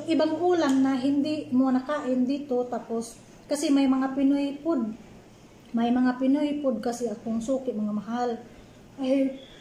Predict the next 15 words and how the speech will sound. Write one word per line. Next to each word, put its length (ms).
mga 180
amo 140
ko, 120
iba 160
kasi 320
pagkain 480
nila. 400
Tapos, 160
siyempre, 720
aabutin 560
ka 160
ba 80
naman 320
ng 160
five 240